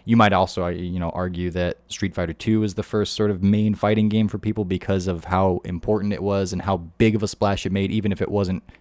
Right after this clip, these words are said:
technically the first, it was the first. But, um, Sagat was the first to do it. He was at the end of the arcade ladder. He was significantly more difficult.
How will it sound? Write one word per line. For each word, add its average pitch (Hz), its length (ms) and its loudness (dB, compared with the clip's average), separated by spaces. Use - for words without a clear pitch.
technically 104 440 0
the 95 100 2
first, 92 380 -2
it 76 80 -4
was 85 280 -2
the 90 160 -6
first. - 380 -12
But, 104 180 4
um, 104 300 2
Sagat 143 520 4
was 151 140 2
the 127 100 0
first 123 300 0
to - 60 -10
do 104 180 4
it. 101 100 2
He 123 140 -2
was 107 240 4
at 101 80 0
the 104 180 -4
end 131 400 6
of 104 220 0
the 104 180 0
arcade 120 440 2
ladder. 127 260 4
He 113 160 -2
was 101 140 2
significantly 127 840 2
more 117 200 4
difficult. 110 600 2